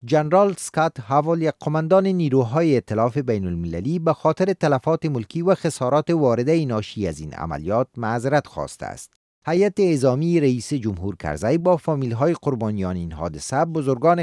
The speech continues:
قومی و افرادی که زخمی شده‌اند ملاقات کرده است. روحلا انوری، خبرنگار رادیو آزادی که با این هیئت به محل حادثه رفته است، گزارش می‌دهد که در اثر این حمله هوایی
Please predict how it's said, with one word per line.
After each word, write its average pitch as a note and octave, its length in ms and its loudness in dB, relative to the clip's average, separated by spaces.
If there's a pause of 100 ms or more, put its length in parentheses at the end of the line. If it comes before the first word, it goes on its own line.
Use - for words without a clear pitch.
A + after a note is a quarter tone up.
قومی B2+ 340 -4
و E3 60 0
افرادی D3+ 480 2
که - 100 -6
زخمی F2+ 340 -6
شده‌اند F2 480 -6
ملاقات B2+ 480 0
کرده C2+ 280 -10
است. A1+ 260 -12 (400)
روحلا E3 440 2
انوری، D3+ 360 0
خبرنگار C3+ 600 0
رادیو A#2+ 340 0
آزادی G#2+ 340 -2
که D#3 120 -4
با C#3 120 2
این A#2 240 -4
هیئت G2 300 -2
به D3+ 140 -4
محل A#2+ 420 -2
حادثه E2+ 400 -4
رفته D#2 280 -6
است، C#3 260 -4
گزارش D3+ 460 0
می‌دهد F3+ 360 0
که D#3+ 60 -4
در C3+ 140 2
اثر C3+ 220 -2
این F3 240 -2
حمله G2+ 420 -4
هوایی D#2 560 -4